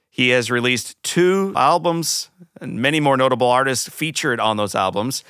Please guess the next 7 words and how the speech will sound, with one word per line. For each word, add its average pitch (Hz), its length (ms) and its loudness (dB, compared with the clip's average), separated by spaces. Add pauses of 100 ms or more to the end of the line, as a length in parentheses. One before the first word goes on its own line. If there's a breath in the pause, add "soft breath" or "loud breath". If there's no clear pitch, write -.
(240 loud breath)
He - 100 -4
has 131 140 -2
received 156 500 -2
over 131 260 2
five 190 800 0 (140)
hundred 175 640 -2
gold 113 560 2